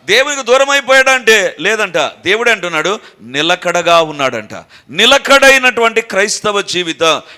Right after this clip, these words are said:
ఇది యోబులో ఉన్నటువంటి చాలా ప్రాముఖ్యమైనటువంటి జీవితం. భార్య వచ్చి అంటది, నిలకడ లేని భార్య ఏమంటది తెలుసా?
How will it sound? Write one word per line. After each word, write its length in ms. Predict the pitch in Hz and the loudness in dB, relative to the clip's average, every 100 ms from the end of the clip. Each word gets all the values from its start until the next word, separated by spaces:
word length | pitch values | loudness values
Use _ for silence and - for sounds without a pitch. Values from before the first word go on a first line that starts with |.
| 127 | -8
ఇది 320 | 180 240 294 | -4 -2 0
యోబులో 380 | 269 269 277 269 | 2 0 0 0
ఉన్నటువంటి 420 | 254 247 240 226 226 | -2 -4 -4 -4 -2
చాలా 160 | 220 | -2
ప్రాముఖ్యమైనటువంటి 960 | 226 190 208 233 - 214 208 185 180 165 | -2 -2 -2 -2 -6 -4 -4 -4 -6 -8
జీవితం. 380 | 143 165 151 127 - - | -8 -6 -4 -6 -8 -8
భార్య 360 | - 185 262 285 | 2 4 6 4
వచ్చి 280 | 285 - 254 | 2 2 0
అంటది, 400 | 240 220 160 - - | 0 -2 -2 -4 -14
నిలకడ 400 | 151 233 262 277 | -6 -6 0 0
లేని 400 | 277 269 269 262 | 2 2 2 -2
భార్య 480 | 214 170 196 226 208 170 | -4 0 2 2 0 -2
ఏమంటది 400 | 170 233 220 190 | -4 -4 -6 -6
తెలుసా? 500 | 175 151 185 233 170 | -8 -2 0 0 -2